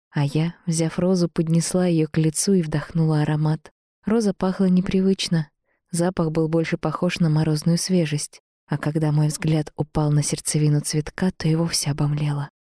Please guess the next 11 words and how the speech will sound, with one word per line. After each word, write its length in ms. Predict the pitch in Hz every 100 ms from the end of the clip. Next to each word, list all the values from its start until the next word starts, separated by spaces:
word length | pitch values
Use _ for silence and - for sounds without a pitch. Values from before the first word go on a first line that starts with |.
| _ _ -
Роза 240 | 226 214
была 220 | 202 202
необычная. 720 | 202 202 202 214 - - 147 - _ _
В 60 | 165
ее 180 | 151
сердцевине 680 | 156 156 - - 160 190 175
небольшим 440 | 156 160 170 - 214
сугробом 540 | - 180 202 185 175
лежали 360 | 165 165 185 170
малюсенькие 680 | 160 170 165 170 165 175
снежинки, 720 | - 196 196 208 175 - 151